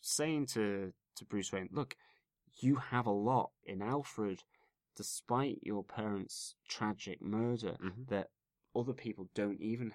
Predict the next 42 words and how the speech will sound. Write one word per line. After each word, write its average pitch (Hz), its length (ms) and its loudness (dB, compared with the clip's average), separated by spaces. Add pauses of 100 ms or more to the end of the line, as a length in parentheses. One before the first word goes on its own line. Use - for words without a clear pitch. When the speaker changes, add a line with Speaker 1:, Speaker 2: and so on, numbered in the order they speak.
Speaker 1:
have. 98 220 -14
They 95 80 -8
don't 110 200 0
have 110 200 -6
someone 98 260 -4
to - 100 -14
care 95 280 -8
for - 160 -18
them." 80 180 -10
Speaker 2:
Absolutely. - 420 -8
Speaker 1:
And 101 120 -4
he 113 120 6
makes 123 280 6
that - 200 2
point, 127 260 4
and 110 160 2
I 123 120 6
think 127 180 2
that's 113 120 0
a 110 60 2
really 110 540 6
great 107 720 2 (1080)
enabling 101 880 2 (100)
thing 95 240 -2
for 95 340 -2
Alfred 95 360 -4
and 92 140 -2
Bruce's 92 560 -6
relationship 92 680 -6
and 117 320 4
for 104 180 -4 (120)
those 104 280 4
whole 104 240 2
three 95 240 -4
characters. 98 680 -6
It's - 140 -8
a 101 40 -4
really 107 480 4 (180)
good 98 340 2 (400)
little 98 260 -2
scene. 98 480 -6 (100)
Speaker 2:
Yeah, 110 140 0